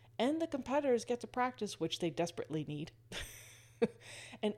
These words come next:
everybody wins. But if you're just constantly putting yourself out there to officiate and you're never taking the opportunity to improve yourself, it's not gonna go well. So it's just something that I would urge any official to do,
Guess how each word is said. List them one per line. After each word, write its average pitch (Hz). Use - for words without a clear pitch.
everybody 208
wins. -
But 196
if 196
you're 208
just 190
constantly 220
putting 208
yourself 175
out 175
there 160
to -
officiate 151
and 160
you're 156
never 165
taking 180
the -
opportunity 156
to -
improve 165
yourself, 214
it's 202
not 269
gonna 247
go 202
well. -
So 180
it's 180
just 208
something 277
that 240
I 196
would 170
urge 156
any 202
official 160
to 139
do, -